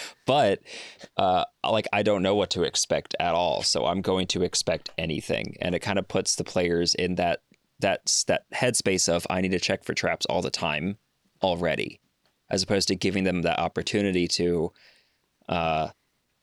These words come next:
Speaker 2: slowly discover that something's wrong. Um,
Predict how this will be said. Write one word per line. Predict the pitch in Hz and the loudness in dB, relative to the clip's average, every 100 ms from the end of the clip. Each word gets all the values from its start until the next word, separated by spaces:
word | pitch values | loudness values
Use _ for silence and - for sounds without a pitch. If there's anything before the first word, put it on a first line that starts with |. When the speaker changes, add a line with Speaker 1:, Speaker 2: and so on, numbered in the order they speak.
| _ _ _ _ _ _ _ | _ _ _ _ _ _ _
Speaker 2:
slowly | - - - 107 101 95 | -2 0 2 2 4 2
discover | 95 90 - 98 90 85 | 2 0 2 2 2 2
that | 80 | 0
something's | - 80 - - - | 0 -2 -4 -6 -2
wrong. | - - 143 135 127 _ | -2 -2 -6 -8 -12 _
Um, | - 87 80 76 - | -4 -2 0 -2 -8